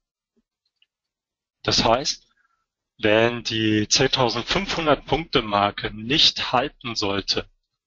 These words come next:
oder signifikant unterhandelt wird,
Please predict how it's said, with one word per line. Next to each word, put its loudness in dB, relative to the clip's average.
oder 2
signifikant -2
unterhandelt -2
wird, -4